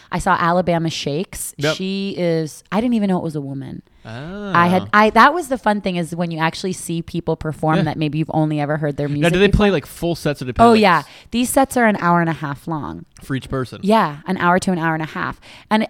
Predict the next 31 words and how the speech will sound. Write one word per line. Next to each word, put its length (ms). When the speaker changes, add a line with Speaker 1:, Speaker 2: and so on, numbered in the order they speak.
Speaker 1:
all 240
different 240
music 280
is 120
going 240
on 160
at 80
the 40
same 280
time. 480
Speaker 2:
Now, 240
what 120
kind 120
of 80
food 240
are 40
they 120
serving 340
at 140
this 80
place? 100
Speaker 1:
Everything. 380
They 140
have, 140
like, 140
these 240
gi-, 240
gigantic 540
food 220
truck 240
rallies. 420